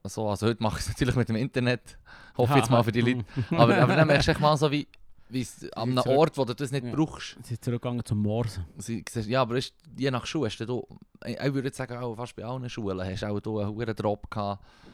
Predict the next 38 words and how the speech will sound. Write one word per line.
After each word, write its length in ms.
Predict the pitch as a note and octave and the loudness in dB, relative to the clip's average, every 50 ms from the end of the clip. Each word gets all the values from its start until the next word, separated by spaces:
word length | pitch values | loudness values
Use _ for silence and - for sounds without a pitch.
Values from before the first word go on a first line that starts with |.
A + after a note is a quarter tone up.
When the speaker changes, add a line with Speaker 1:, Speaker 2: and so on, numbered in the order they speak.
| - _ _ _ _ _ _ _ _ | -20 _ _ _ _ _ _ _ _
Speaker 1:
von 200 | - A2+ G#2 G#2+ | -6 -4 -2 0
der 100 | G#2 F#2+ | 0 0
Leistung 340 | F#2+ F#2+ - - - G2+ F#2 - - - _ _ _ _ _ _ _ _ | 0 -4 -6 -6 -8 -10 -10 -12 -18 -20 _ _ _ _ _ _ _ _
von, 420 | _ - - G2 G2 F#2 F#2 F#2 A#2+ | _ -10 -4 -2 -2 0 -2 -2 -4
von 80 | B2+ B2+ | -4 -4
Speaker 2:
Ja. 120 | B2+ C3 | -4 -4
Speaker 1:
den 60 | C3 | -4
Kids 320 | A#2+ A2 F#2+ F2 - - - | -2 -2 -4 -4 -6 -10 -10
zum 140 | - F#2 | -8 -8
Beispiel. 380 | F2 F#2 F2 - - F2+ E2+ E2 - _ _ _ _ _ _ _ _ _ _ _ _ _ _ _ _ _ - | -8 -8 -8 -8 -10 -10 -10 -10 -14 _ _ _ _ _ _ _ _ _ _ _ _ _ _ _ _ _ -2
Speaker 2:
Ja, 200 | - G#2 A#2 B2 | 0 0 2 0
das 140 | A#2+ G#2 - | 0 -4 -6
kann 100 | - F#2+ | -8 -4
gut, 200 | - B2+ C3 - | -4 -4 -4 -2
ja, 180 | G#2 A2+ C3+ C3+ | -4 -4 -4 -4
voll. 260 | - - A#2 A#2 G#2 _ _ _ _ _ _ _ _ _ - | -6 -8 -10 -10 -12 _ _ _ _ _ _ _ _ _ -8
Speaker 1:
Weil 120 | F#2+ G2 G2 | -2 0 2
Speaker 2:
Ja, 60 | - | 2
das 80 | - C3 | 2 0
haben 80 | A#2+ A2+ | 0 -2
wir 40 | A2+ B2 | -2 0
mega 120 | B2+ C3+ | 0 2
nicht 140 | B2+ B2+ B2 | 2 2 2
überlegt. 340 | B2 A#2+ A#2 G#2+ F#2 F2+ - | 0 0 -2 -2 -4 -6 -6
Also, 160 | - A2+ A#2 | -4 -2 0
mal, 220 | B2 B2+ C3+ C#3 B2 | 2 4 4 4 4
es 80 | A2+ | 2
haben 80 | B2 A#2+ | 2 0
wir 40 | A2+ | 0
überlegt, 360 | G#2+ G#2+ A2+ B2+ B2+ G#2+ - | 0 2 0 0 -2 -2 -2
aber... 160 | F#2+ F#2 G2 | -4 -4 -4
Äh, 160 | G2 F#2+ F#2+ F#2 - | -4 -4 -6 -4 -2
Speaker 1:
Womöglich 440 | G#2+ G#2+ A2+ A#2 B2 - C3 A#2+ | 0 2 2 2 0 0 -2 -4
sollte 220 | A#2 - A2+ - - | -2 -2 -2 -2 -2
man 80 | G#2+ | -4
vielleicht 260 | - - A#2 G2+ G2 - | -2 -2 -4 -4 -4 -6
sogar... 400 | - G#2 G#2 - G#2+ G#2 G#2 G#2 | -6 -8 -6 -4 -4 -4 -2 -2
Ähm, 500 | G2+ F#2+ F#2 F2+ F2+ F2+ F2+ F2+ F2+ F2 | -2 -4 -4 -4 -4 -4 -6 -6 -6 -8